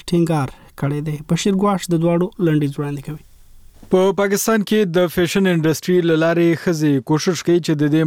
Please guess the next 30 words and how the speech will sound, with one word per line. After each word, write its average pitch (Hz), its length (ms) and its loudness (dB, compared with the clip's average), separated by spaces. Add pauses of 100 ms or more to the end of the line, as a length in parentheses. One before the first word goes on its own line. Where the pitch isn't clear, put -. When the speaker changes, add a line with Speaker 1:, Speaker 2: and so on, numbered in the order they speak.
Speaker 2:
ملک 156 240 -2
کلتوري 143 400 2 (180)
تشخص 143 540 -2 (400)
یا 156 160 2 (240)
پیژندګلوي 143 920 2 (300)
ومومي. 127 480 2 (560)
ابزرور 196 420 2
ورځپاڼې 185 540 0
لیکلي 185 320 2
چې - 180 -4
د 156 140 0
دوی 175 100 4
په 156 200 -4
وړاندې 160 480 0
د 147 160 0
مذهبي 143 340 2 (160)
سخت 127 240 -4
دریځو 147 360 2 (120)
خنډونه 143 580 0
موجود 131 380 0
دي. 135 80 2 (380)
د 165 140 2 (120)
اداکارانو 170 600 0 (220)
میک 147 180 0
اپ 139 220 -6
کوونکي 165 420 2 (460)
عدنان 180 400 2 (140)
انصاري 165 520 0
ورځپاڼې 147 580 0
ته 139 60 0